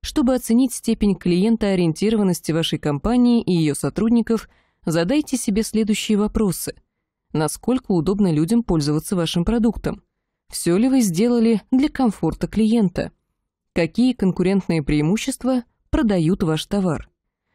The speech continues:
Когда организация проводит обучение сотрудников и прививает им корпоративную культуру – Одна из ключевых задач — найти правильный инструмент, который позволит вовлечь персонал в структуру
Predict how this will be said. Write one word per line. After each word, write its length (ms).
Когда 280
организация 680
проводит 440
обучение 500
сотрудников 800
и 100
прививает 580
им 120
корпоративную 680
культуру – 640
Одна 400
из 120
ключевых 500
задач — 520
найти 340
правильный 480
инструмент, 680
который 360
позволит 500
вовлечь 400
персонал 500
в 80
структуру 600